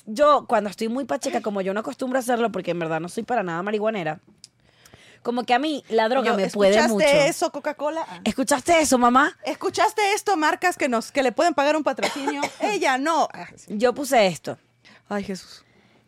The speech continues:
Speaker 1: Qué bolas que Carrie no va para terapia y se nota.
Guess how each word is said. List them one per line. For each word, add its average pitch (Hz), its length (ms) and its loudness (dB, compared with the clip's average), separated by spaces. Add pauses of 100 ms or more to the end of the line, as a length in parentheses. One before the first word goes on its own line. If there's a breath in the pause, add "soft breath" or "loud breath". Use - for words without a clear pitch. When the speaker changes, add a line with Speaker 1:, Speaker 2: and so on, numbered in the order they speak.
Speaker 1:
Qué 277 200 4
bolas 349 680 2 (100)
que 214 220 0
Carrie 226 600 4
no 220 220 2
va 262 180 8
para 277 240 6
terapia 220 560 4 (140)
y 233 160 0
se 196 260 2
nota. 185 480 -2